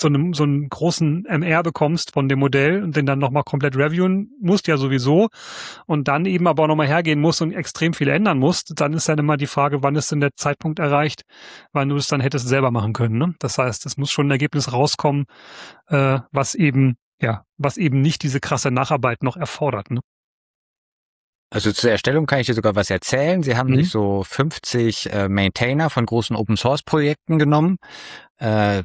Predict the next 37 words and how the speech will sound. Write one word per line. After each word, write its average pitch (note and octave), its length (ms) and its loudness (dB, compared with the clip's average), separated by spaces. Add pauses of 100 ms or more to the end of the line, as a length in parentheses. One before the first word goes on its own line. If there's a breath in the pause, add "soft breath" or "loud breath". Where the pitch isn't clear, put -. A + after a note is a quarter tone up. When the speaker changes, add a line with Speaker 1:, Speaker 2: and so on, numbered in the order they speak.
(140)
Speaker 2:
basiert G#2+ 380 0
wohl A2+ 160 4
so A2 120 2
auf G2 140 2
sechsunddreißig G#2 1040 0
Open-Source, A2+ 840 -2 (580 loud breath)
äh, G2 340 0
Frameworks C3+ 680 2
und G#2+ 260 0 (560)
pro, B2+ 340 2
äh, G#2+ 120 2
Repositories G2+ 1400 -2
und G#2+ 80 0
pro D3 220 2
Repositories A#2+ 760 -2
sind A#2 240 -2
wohl A2 160 2
so G2 340 0 (640)
vierzig - 560 0
Stunden C3 680 2
an A2+ 200 0
Kriterien A#2 880 2
und G#2 200 -4
Feedback A#2+ 420 0
reingeflossen, G#2 960 0
was G#2+ 220 -4
sie G#2+ 160 0
tatsächlich G2 500 -2
mergen G2 540 2
würden F#2+ 280 2
bei F2+ 180 2
sich F2+ 220 -2
und F2+ 140 -2
was F2 220 -4
nicht. F2 260 -2
Also A#2+ 200 0
Speaker 1:
Okay. A2+ 200 2